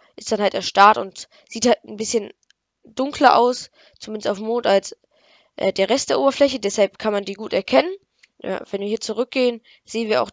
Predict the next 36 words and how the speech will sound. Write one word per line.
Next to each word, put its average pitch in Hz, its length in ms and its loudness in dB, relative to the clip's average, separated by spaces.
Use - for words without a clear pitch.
das 233 240 2
hier, 233 320 -4
sind 220 200 -10
diese 208 180 -8
Mondmeere 254 640 -4
und 202 340 -8
da 196 100 -6
sieht 220 220 -8
man, 214 100 -2
da 208 140 0
sind 226 80 -8
nicht 247 160 -6
so 254 80 -6
viele 226 320 -12
Krater 220 400 0
drin 214 320 -8
wie 196 180 -12
hier. 190 460 -4
Das 214 260 -6
aber 190 160 -4
nur 190 120 -4
am 180 100 -6
Rande. 269 320 2
Und 254 640 -2
das, - 340 -12
also 226 520 -4
der 214 80 -6
größte 277 280 -2
Unterschied 277 360 -2
zwischen 240 340 -8
de-, 220 240 -8
äh, 202 140 -6
m-, - 280 -14
äh, 196 140 -10
zwischen 226 300 -8
den 202 300 -8